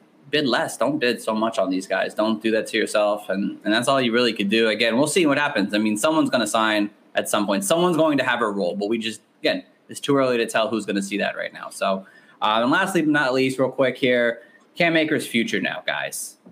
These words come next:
Torn Achilles, people are saying all the torn Achilles on running backs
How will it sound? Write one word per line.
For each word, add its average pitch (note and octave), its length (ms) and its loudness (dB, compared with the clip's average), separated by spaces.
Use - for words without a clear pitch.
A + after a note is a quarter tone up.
Torn C#3+ 220 0
Achilles, C3+ 920 0
people A#2+ 260 0
are A#2 80 2
saying B2+ 800 0
all A#2 160 2
the B2+ 80 0
torn C#3+ 220 0
Achilles C#3+ 380 0
on C#3 80 2
running E3 260 2
backs F#3+ 520 -2